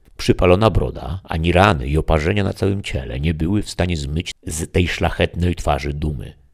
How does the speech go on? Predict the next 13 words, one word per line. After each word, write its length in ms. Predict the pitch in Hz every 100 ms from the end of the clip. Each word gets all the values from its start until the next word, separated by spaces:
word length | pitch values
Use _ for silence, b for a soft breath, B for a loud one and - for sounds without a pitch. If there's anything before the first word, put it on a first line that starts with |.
| _ _ _ _ _
Nie 120 | -
miało 280 | 104 92 73
na 80 | 71
to 140 | -
wpływu 440 | 76 - 80 71 76
także 300 | 78 73 71
to, 360 | - 65 69 -
iż 180 | 85 67
wystawiał 480 | 73 - 73 78
głowę 400 | 71 76 76 69
zza 200 | 76 71
płonącego 640 | 71 - 76 76 71 73 71
drzewa, 520 | 69 67 69 62 65